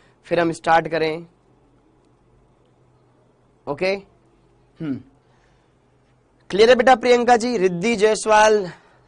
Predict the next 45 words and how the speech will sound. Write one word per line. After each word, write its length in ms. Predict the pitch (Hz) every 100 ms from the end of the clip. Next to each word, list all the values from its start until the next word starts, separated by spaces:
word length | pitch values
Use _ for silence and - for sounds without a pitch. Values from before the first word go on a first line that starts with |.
| _ _
बहुत 360 | 151 156 170 160
बढ़िया, 480 | 156 160 160 160 156
कोई 160 | - 233
बात 280 | 214 190 180
नहीं, 120 | 165
कोई 200 | 165 226
लेट 240 | 214 202
नहीं 200 | 190 185
हुए 120 | 175 147
बेटा, 200 | 131 135
कोई 200 | 190 190
लेट 220 | 170 160
नहीं 240 | 151 143
हुए। 180 | 120 107 - _ -
ओके, 280 | 151 220 240 - _ -
हाँ 140 | 175
जी, 180 | 143 113 _ _ _
तो 60 | 247
चलिए 320 | 277 269 285
बात 300 | 208 240 247
करते 300 | 269 247 247
हैं 60 | 247
आज 280 | 190 247 247
की 140 | 254
क्लास 340 | 220 208 214 220
में। 100 | 214
हम 200 | 202 190
बात 280 | 170 233 254
करेंगे 400 | 226 196 190 190
यहाँ 200 | 170 170
पर 200 | 170 208
हाइड्रोकार्बन 840 | 170 165 160 175 165 156 143 147
का 180 | 147 170
रिप्रेजेंटेशन, 1000 | 160 156 147 147 135 139 131 135 127 165 147
कि 140 | 175
कैसे 340 | 175 180 175
इनका 260 | 175 165 165
प्रदर्शन 480 | 160 135 131 214 233
किया 320 | - 214 180
जाता 300 | 143 123 123
है। 160 | 120 117
जीनियस 400 | 147 185 208 180
बाबू 280 | 190 190
कैसे 300 | 190 185 175
हो? 200 | 196 196